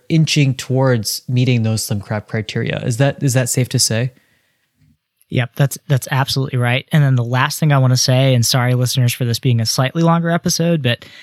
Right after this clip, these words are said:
Speaker 2: this material is so important to understand, is the idea that for these patients, we've done a bone marrow biopsy. And we'll talk about this more in the next episode when we really talk about treatment for both smoldering myeloma and frontline treatment for myeloma.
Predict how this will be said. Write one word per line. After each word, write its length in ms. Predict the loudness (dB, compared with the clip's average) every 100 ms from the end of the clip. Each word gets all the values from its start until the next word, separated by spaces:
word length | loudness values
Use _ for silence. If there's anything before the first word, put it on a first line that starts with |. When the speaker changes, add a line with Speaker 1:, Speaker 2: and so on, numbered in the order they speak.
| -16 -2
Speaker 2:
this 300 | -2 -2 -8 _
material 520 | -2 0 0 2 2
is 160 | 0 -2
so 280 | 0 0 2
important 440 | 0 -2 -4 -6
to 100 | -4
understand, 720 | -2 -2 -4 -4 -4 -4 -6 -10 -18 -20 -6
is 160 | -2 0
the 120 | 0
idea 380 | 0 2 0 0
that 280 | 0 -2 -4 _ -2
for 120 | 0
these 180 | 0 0
patients, 460 | -2 0 0 0
we've 180 | 0 2
done 180 | 2 2
a 60 |
bone 260 | 2 2 2
marrow 220 | 0 -4
biopsy. 640 | -6 -6 -6 -6 -6 -8 -10 -20 -20 -20 _
And 140 | -2 0
we'll 100 | 0
talk 240 | 0 0
about 220 | 2 0
this 200 | 0 -2
more 160 | 0 2
in 60 | 2
the 80 |
next 300 | 2 0 -2
episode 440 | -4 -2 0 0 2
when 120 | 2
we 100 | 2
really 240 | 2 2
talk 260 | 2 -2 -4
about 220 | -4 -6
treatment 500 | -4 -4 -2 -2 -2
for 160 | -4 -4
both 280 | -2 -2 -2
smoldering 420 | 0 0 2 2
myeloma 580 | 2 0 2 2 2 0
and 160 | 0 -2
frontline 460 | -2 -4 0 0
treatment 320 | 2 -2 -2 -2
for 100 | 2
myeloma. 560 | 2 2 2 2 -2